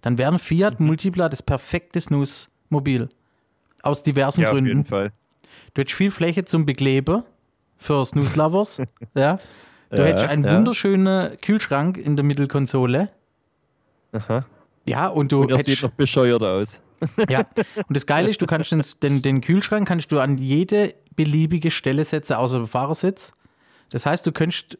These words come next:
Speaker 1: zu dritt vorne sitzen und hinter
Speaker 2: Mhm.
Speaker 1: drei Kühlschränke reinmachen. Da bist du versorgt.
Speaker 2: Das wär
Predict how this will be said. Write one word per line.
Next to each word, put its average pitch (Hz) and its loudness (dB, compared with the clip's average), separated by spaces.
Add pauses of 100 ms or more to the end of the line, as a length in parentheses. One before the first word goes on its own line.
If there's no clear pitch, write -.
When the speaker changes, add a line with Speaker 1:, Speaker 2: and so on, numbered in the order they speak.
Speaker 1:
zu - -4
dritt 170 -4
vorne 190 2
sitzen 202 -2 (920)
und 139 2
hinter 185 4
Speaker 2:
Mhm. - -8
Speaker 1:
drei 147 0
Kühlschränke 143 -2
reinmachen. 131 0 (1120)
Da 123 -4
bist 117 -2
du - -10
versorgt. 143 -2 (600)
Speaker 2:
Das - -12
wär 123 0